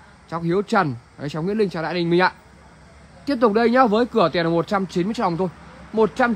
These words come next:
chín mươi triệu đồng. Nhà mình hãy tham khảo cho em một chiếc Lacetti đời hai nghìn không trăm mười hai. Tên tư nhân ba mươi tư Hải Dương, quê hương Mây Đỏ Xanh đây. Một chấm năm số sàn. Máy số keo chỉ sơn si còn cực đẹp, cực chất luôn. Một trăm chín mươi của gia đình mình. Đấy, các bác nào ở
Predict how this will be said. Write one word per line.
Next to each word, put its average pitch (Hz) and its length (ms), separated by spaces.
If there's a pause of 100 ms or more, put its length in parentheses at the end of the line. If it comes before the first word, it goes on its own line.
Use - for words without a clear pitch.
chín 226 140
mươi 262 100
triệu 247 80
đồng. 185 160 (400)
Nhà 190 100
mình 196 160
hãy 233 100
tham 240 160
khảo 165 160
cho 202 120
em 202 100
một 165 100
chiếc 247 180
Lacetti 240 580
đời 190 100
hai 190 100
nghìn 165 180
không 185 120
trăm 185 200
mười 151 160
hai. 170 240 (480)
Tên 269 140
tư 254 60
nhân 247 220
ba 233 100 (200)
mươi 220 100
tư 220 160
Hải 139 160
Dương, 202 280
quê 214 120
hương 202 120
Mây 202 100
Đỏ 170 100
Xanh 196 220
đây. 190 140 (460)
Một 208 260
chấm 214 180
năm 233 140
số 175 320
sàn. 196 480 (460)
Máy 185 160
số 220 200
keo 226 160
chỉ 123 260
sơn 202 200
si 208 140
còn 156 160 (120)
cực 226 180
đẹp, 196 220
cực 175 120
chất 302 160
luôn. 254 180 (540)
Một 240 220
trăm 262 200
chín 247 100
mươi 269 120
của 190 100
gia 220 80
đình 196 220
mình. 196 140 (1080)
Đấy, 190 160
các 254 80
bác 277 60
nào 196 280
ở 131 380